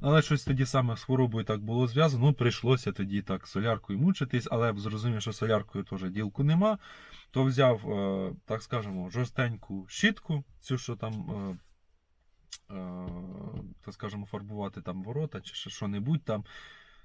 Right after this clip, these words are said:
Наносив якийсь хімічний так роствор, там це був в мене К два на той момент, і ще не пам'ятаю,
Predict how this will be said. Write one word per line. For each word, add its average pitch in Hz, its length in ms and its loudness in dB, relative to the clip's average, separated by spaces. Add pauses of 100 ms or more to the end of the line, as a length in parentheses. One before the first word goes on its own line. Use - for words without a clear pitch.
Наносив 165 440 6
якийсь 131 260 0
хімічний 135 460 2
так 123 200 -6
роствор, 165 520 0
там 127 220 -2
це 120 120 -4
був 120 140 -2
в 117 40 0
мене 113 300 -2
К 131 160 -2
два 165 240 6
на 180 140 4
той 147 160 0
момент, 123 420 0
і 123 100 -2
ще 156 280 2 (100)
не 110 300 -2
пам'ятаю, 113 600 0